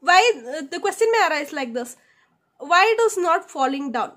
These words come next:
Because due to centripetal force is there. This is the sun, whereas moon is revolving, but moon is not falling down. Why? Because due to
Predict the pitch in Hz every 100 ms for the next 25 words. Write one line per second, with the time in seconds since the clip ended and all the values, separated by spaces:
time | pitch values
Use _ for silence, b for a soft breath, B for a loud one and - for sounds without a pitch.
0 | - 262 339 359 277 285 247 440 466 269
1 | 269 320 339 370 359 262 285 330 294 226
2 | 208 - _ _ _ _ b b b -
3 | 254 311 311 269 349 - 254 233 339 440
4 | _ _ _ _ _ 254 254 285 415 -
5 | _ 262 262 269 311 330 392 539 - 262
6 | 247 254 254 233 285 523 _ b b b
7 | b 233 269 440 311 277 311 403 427 349
8 | 392 - 311 294 359 302 277 247 - _
9 | _ _ _ _ 262 277 415 294 240 285
10 | 254 262 254